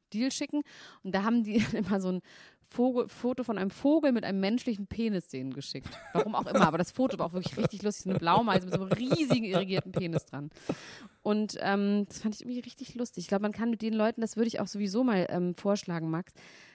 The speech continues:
das habt ihr ja schon bei Evelyn Bodecki ganz gut hingekriegt, mit diesem,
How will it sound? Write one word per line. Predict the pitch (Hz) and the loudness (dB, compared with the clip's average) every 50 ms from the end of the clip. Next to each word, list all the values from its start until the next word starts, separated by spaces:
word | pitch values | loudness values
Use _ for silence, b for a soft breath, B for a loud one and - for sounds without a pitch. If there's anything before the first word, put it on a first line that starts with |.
| B B B - | B B B -10
das | - 185 - | -8 -4 -4
habt | 208 - - | -4 0 2
ihr | 202 | 2
ja | 190 196 | 2 2
schon | - 214 196 180 | 0 -2 -2 0
bei | 180 175 175 - | 0 0 0 0
Evelyn | - 185 185 190 196 190 180 | -2 -2 0 0 0 0 0
Bodecki | 180 175 165 - 208 - - 202 175 170 | 0 -2 -2 -4 -6 -6 -6 -8 -6 -4
ganz | - 165 160 165 165 - - | -4 -2 -2 -2 -4 -6 -10
gut | - 175 170 - | -10 -10 -10 -6
hingekriegt, | - 170 170 165 160 - - 190 196 - | -6 -6 -6 -6 -10 -8 -8 -8 -6 -6
mit | 208 180 - | -8 -6 -6
diesem, | 180 170 175 170 170 | -6 -6 -4 -6 -6